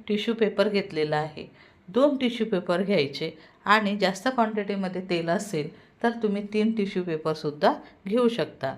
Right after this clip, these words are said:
हे टिश्यू पेपर आपल्याला ज्या भांड्यामध्ये तेल गाळून घ्यायचं आहे त्या भांड्यावर ठेवायचं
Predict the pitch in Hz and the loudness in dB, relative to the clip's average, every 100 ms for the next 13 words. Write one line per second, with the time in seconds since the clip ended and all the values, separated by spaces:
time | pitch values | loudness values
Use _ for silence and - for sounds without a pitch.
0 | - - - 302 320 262 240 220 185 190 | -12 -20 -2 0 2 2 4 4 4 4
1 | 185 - 160 160 165 160 233 247 233 190 | 2 2 0 0 -2 4 4 4 2 0
2 | 185 175 156 165 165 165 160 156 156 233 | 0 -2 -4 -4 -4 -6 0 2 4 2
3 | 240 175 - 160 165 208 208 185 160 160 | 2 0 0 -4 0 0 0 0 0 2
4 | 165 165 180 147 135 131 160 | 2 2 0 0 0 -2 -6